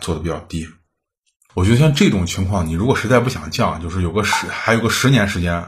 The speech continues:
你不，不想降的话，那就不降啊，那就不降，没有什么，没有什么。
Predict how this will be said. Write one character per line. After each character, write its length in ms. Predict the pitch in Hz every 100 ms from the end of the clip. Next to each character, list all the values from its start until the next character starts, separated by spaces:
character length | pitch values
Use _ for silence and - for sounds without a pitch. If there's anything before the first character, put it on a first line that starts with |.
| -
你 140 | 92 85
不， 180 | 107 113
不 160 | 101
想 180 | - 87
降 180 | 92 107
的 60 | 90
话， 160 | 73 - - -
那 80 |
就 100 | 85
不 160 | 78 73
降 220 | 76 98 - - _ _ _ _ -
啊， 100 | 82
那 80 |
就 120 | 92 101
不 160 | 98
降， 320 | 87 87 - -
没 140 | 87
有 140 | 95 87
什 80 | -
么， 40 | - - _ -
没 80 |
有 100 | 87 90
什 100 |
么。 100 | 82